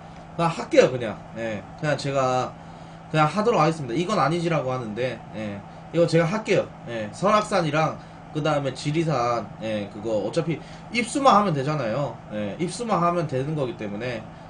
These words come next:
그냥 제가 할게요, 그냥. 제가 하도록 하겠습니다. 예. 제가 쉬는 동안, 예, 하도록 하겠습니다, 여러분들. 그리고, 어,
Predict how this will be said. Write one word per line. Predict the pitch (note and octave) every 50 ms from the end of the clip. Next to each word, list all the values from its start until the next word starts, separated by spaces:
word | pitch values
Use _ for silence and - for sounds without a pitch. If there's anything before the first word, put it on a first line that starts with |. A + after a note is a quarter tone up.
| - -
그냥 | C3 C3+ C3
제가 | C#3+ C#3+ C#3
할게요, | C3 D3 G3+ G3 - G3 C#3+ G#2+
그냥. | G2+ G2 F#2+ F#2 G2+
제가 | - C3 B2+ B2
하도록 | C3 D#3+ E3+ F3+ D#3 A#2+
하겠습니다. | A2 G#2+ G#2 - A2 G2+ G2+ G2+ G2 - - F2+
예. | F#2+ G2 F2+ D#2+ - - - - - - - - - - - - - - - - - - - -
제가 | - C#3+ C#3+ C#3+
쉬는 | C3+ - G3+ G3 G3+ G3+ F#3+ E3+
동안, | E3 C#3+ C#3+ D#3 D#3 C#3+ A#2+ G#2+ - - - - - - - - - G2+
예, | G2+ G2+ G2+ G2 G2 - - -
하도록 | E3+ F3+ E3+ E3+ D3+ B2
하겠습니다, | C3 D3 C#3+ - A2+ G2+ F#2 F#2
여러분들. | F#2 F#2 F#2 G2 G2 F#2+ - -
그리고, | E3+ E3+ F3 E3 D#3 F#3+ G#3+ A#3+ B3+ - - - - - - - - -
어, | G2+ G#2+ A2 A2 A2 A2 A2 A2 A2 - -